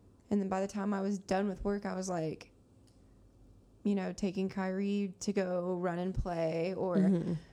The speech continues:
Speaker 1: I had <clears throat> a lady doctor appointment on Wednesday, and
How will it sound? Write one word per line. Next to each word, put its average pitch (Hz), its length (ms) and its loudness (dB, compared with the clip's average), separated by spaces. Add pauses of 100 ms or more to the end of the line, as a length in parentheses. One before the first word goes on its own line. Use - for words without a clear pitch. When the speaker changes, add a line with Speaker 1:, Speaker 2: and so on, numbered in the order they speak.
(400)
Speaker 1:
I 196 80 0
had 190 580 -2 (580)
<clears throat> - 140 -6 (1120)
a 226 60 0
lady 247 300 0
doctor 196 340 0
appointment - 840 -4 (360)
on 269 200 0
Wednesday, 220 560 0
and 302 80 -4